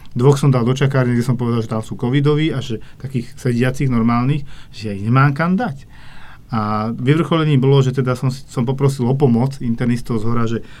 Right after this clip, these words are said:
„no poďte mi pomôcť, lebo ja idem na pohreb“, dneska, dneska som bol na pohrebe, tak som trošku skôr odchádzal, že „ja vám to tu nechcem nechať všetko rozobraté. To proste, ja to nemám rád, ja koľko razy do šiestej preto končím,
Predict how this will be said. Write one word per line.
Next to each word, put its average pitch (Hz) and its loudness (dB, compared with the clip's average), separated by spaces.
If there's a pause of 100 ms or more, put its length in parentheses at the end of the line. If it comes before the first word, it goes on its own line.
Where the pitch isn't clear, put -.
„no 131 -2
poďte 151 0
mi 147 0
pomôcť, 117 -2
lebo 104 -2 (480)
ja 123 2
idem 110 -2
na 101 -8
pohreb“, 127 2
dneska, - -6
dneska 117 -6
som 107 -6
bol 104 -8
na 104 -8
pohrebe, 123 -2
tak 123 -6
som 113 -8
trošku 113 -8
skôr 110 -4
odchádzal, 131 -2 (400)
že 120 2
„ja 127 2
vám 131 4
to 135 4
tu 131 2
nechcem 143 2
nechať 117 -2
všetko - -8
rozobraté. 104 -4
To 117 -10
proste, 226 -4
ja - -2
to - -4
nemám 120 4
rád, 127 2
ja 110 0
koľko 120 0
razy 117 -2
do 120 -4
šiestej 123 -2
preto 117 -4
končím, 131 0